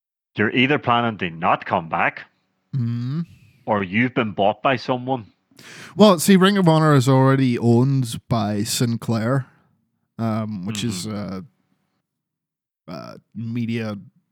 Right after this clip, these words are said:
Speaker 2: company that have their own channels and stuff. So that's, that's how, how they're able to exist in the first place. Um, and wrestling's very cheap T V to produce, so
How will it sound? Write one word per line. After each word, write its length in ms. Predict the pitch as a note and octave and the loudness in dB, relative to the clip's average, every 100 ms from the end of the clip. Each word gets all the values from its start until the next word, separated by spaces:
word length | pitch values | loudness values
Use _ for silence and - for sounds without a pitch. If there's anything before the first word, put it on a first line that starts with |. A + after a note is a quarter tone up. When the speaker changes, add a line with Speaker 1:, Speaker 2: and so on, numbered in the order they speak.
| _ _ _ _ | _ _ _ _
Speaker 2:
company 360 | - C3+ A#2+ B2 | -2 -2 0 -2
that 360 | A2+ G2 - - _ | -2 -6 -12 -18 _
have 160 | - A#2 | -10 -6
their 140 | A#2 | -4
own 160 | G#2+ A2 | -4 -4
channels 440 | A#2+ A2 A2+ B2+ | -4 -2 0 0
and 140 | C3+ C3 | 2 4
stuff. 220 | D3+ C3 | 4 4
So 180 | C#3+ B2 | 2 0
that's, 400 | B2+ B2+ - - | 0 -2 -8 -8
that's 220 | A#2+ - | -10 -8
how, 240 | A#2+ A2 A2+ - - - _ _ | -6 -4 -6 -10 -20 -20 _ _
how 180 | A2 A2 | -10 -8
they're 400 | A2 A2 G#2+ G2 | -6 -6 -6 -6
able 260 | A#2 G#2 A2+ | -8 -6 -6
to 460 | - A2+ G#2+ G#2 - | -4 -6 -6 -10 -10
exist 560 | A#2 G#2+ A#2 A2+ - - _ _ _ _ - | -10 -6 -6 -6 -10 -18 _ _ _ _ -6
in 160 | B2+ | -4
the 80 | A#2+ | -2
first 240 | A2+ C#3+ - | 0 0 4
place. 440 | F#3+ D#3 - - - | 2 2 -2 -12 -4
Um, 600 | B2 A#2+ A#2 A#2 A2 A2 _ - - - - - | 0 2 0 0 -4 -6 _ -20 -20 -20 -20 -2
and 280 | B2+ B2+ B2 | 0 2 4
wrestling's 580 | C3+ C#3+ D#3+ D3 C#3 C3+ | 4 4 4 4 4 2
very 380 | C#3 D3+ C#3+ | 4 4 4
cheap 360 | C#3 - F3 - | 2 0 -4 0
T 180 | F3 D3+ | 0 2
V 260 | D3+ D#3 D3+ | 2 0 -2
to 220 | - C#3 | -2 -2
produce, 400 | C#3 A#2+ G#3 A3 | -2 0 0 0
so 720 | - - - C3 B2 A#2 A#2 | -6 -10 -2 2 4 2 0